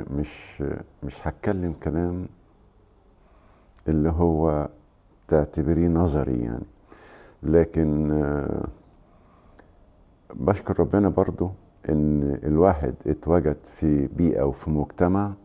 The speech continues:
آه، أضافوا لي حاجات كتيرة قوي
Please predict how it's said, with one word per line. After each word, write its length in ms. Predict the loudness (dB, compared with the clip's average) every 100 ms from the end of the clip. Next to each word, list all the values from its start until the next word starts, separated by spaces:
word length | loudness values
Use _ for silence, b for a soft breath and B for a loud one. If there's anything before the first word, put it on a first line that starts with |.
| -20 _ _ _ _ _
آه، 380 | 2 2 2 -2 -8 -20 -6 0
أضافوا 500 | 4 4 4 -2 0
لي 260 | 2 2
حاجات 280 | 0 -2 -2
كتيرة 340 | -4 -4 -2 0
قوي 280 | 0 -2